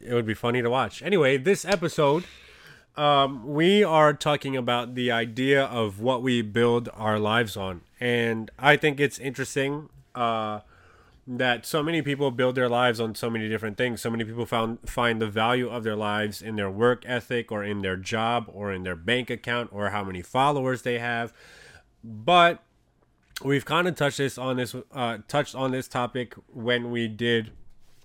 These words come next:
the Sermon on the Mount series, uh, and we got to Matthew chapter seven, but we're gonna take a different look at this, this time around because, um, Jesus made some very specific claims about himself,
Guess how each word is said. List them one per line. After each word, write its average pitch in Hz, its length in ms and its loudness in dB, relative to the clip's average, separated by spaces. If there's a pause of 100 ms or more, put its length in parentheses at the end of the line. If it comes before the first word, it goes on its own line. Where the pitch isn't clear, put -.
(540)
the 127 200 0
Sermon 131 320 -2
on 117 60 -2
the 113 60 -2
Mount 131 300 0
series, 113 500 -4 (420)
uh, 117 40 -6 (180)
and 107 100 0
we 117 120 0
got 117 220 -2
to 120 120 -6
Matthew 113 320 -2
chapter 113 380 -2
seven, 120 800 -2
but 156 480 0 (540)
we're 151 260 4
gonna 165 240 0
take 147 260 -2
a 120 80 -8
different 123 560 0
look 120 240 -2
at 113 180 -4
this, 117 560 -4
this 127 300 -2
time 117 240 -2
around 107 400 -2
because, 117 480 -2 (400)
um, 120 480 -6
Jesus 190 540 -4
made 156 280 0
some 123 280 -6
very 151 340 4
specific 143 800 -4
claims 143 400 -2
about 107 280 -2
himself, 101 720 -6